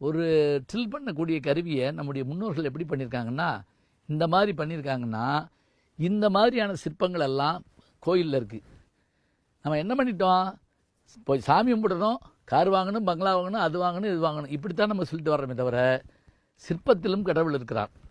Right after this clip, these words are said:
சிற்பியின் நரகம் அப்படின்னு ஒரு கதை இருப்பாரு, எழுதியிருப்பாரு, அஹ், புதுமைப்பித்தன்.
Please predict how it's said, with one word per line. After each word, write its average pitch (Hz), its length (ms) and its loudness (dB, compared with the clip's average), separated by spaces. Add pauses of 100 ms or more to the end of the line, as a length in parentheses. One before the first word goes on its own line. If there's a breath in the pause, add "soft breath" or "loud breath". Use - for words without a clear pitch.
(160)
சிற்பியின் 214 600 -2
நரகம் 151 460 -2
அப்படின்னு 147 280 -6
ஒரு 131 180 -4
கதை 160 280 -2
இருப்பாரு, 123 340 -4
எழுதியிருப்பாரு, 131 680 -4 (680 soft breath)
அஹ், 135 120 -6
புதுமைப்பித்தன். 147 540 -2